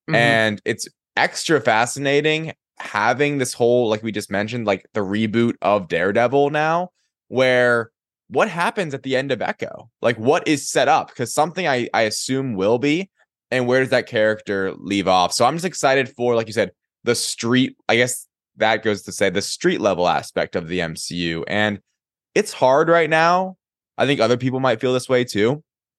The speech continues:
Speaker 2: When we're watching a series like Loki and we're getting ready for the Marvels, which now is suddenly teasing, like, a different reality 'cause they're trying to lean into all this. It's, I think it's kind of hard to get as interested in street level stuff with the M C U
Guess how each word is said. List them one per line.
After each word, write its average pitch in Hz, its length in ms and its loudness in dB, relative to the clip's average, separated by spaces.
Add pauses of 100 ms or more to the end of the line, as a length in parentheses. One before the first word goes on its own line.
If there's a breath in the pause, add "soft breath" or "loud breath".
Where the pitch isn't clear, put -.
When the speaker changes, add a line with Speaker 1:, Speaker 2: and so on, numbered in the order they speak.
(440)
Speaker 2:
When 120 220 -2
we're 120 100 2
watching 120 340 2
a 110 60 0
series 120 240 0
like 110 140 -6
Loki 113 560 0 (480 soft breath)
and 104 140 0
we're 107 60 -2
getting 117 240 2
ready 113 200 4
for 117 100 -4
the 107 80 2
Marvels, 104 800 0
which - 220 -10
now 104 180 4
is 104 100 0
suddenly 104 280 0
teasing, 104 500 0
like, 98 140 -2
a - 20 -4
different 87 300 -6
reality 98 640 2 (120)
'cause 101 120 -14
they're 92 60 -10
trying 101 160 -2
to 95 60 0
lean 98 180 -2
into 101 160 0
all 104 120 4
this. 107 320 -4 (1160)
It's, 139 280 -4
I 165 40 4
think 196 100 4
it's 208 100 -2
kind 196 160 2
of 147 60 -2
hard 117 640 2 (240)
to 123 100 -6
get 113 300 0 (500)
as 120 580 0
interested 113 640 -2
in 107 140 0
street - 560 -4
level 107 320 2
stuff 113 400 0
with 110 120 -8
the 113 100 0
M 110 140 0
C 104 200 -8
U 107 400 2